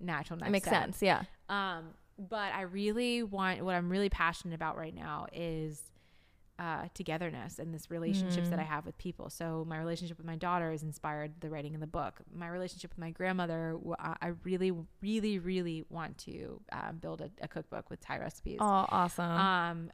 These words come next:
Speaker 1: and I, I think the next natural step after that would be,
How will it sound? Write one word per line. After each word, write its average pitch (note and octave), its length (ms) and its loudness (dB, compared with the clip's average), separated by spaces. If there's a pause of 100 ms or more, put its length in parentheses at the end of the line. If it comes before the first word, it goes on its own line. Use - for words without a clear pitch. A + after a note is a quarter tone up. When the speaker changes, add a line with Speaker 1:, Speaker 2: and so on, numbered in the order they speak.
Speaker 1:
and F3+ 320 -2 (160)
I, - 60 -10 (200)
I D3 80 -4
think F3+ 380 -2 (140)
the F#3 280 0
next F3+ 380 -2 (280)
natural E3+ 440 0
step - 320 -2
after E3+ 320 0
that F#3+ 360 4
would E3+ 160 -4
be, E3+ 380 0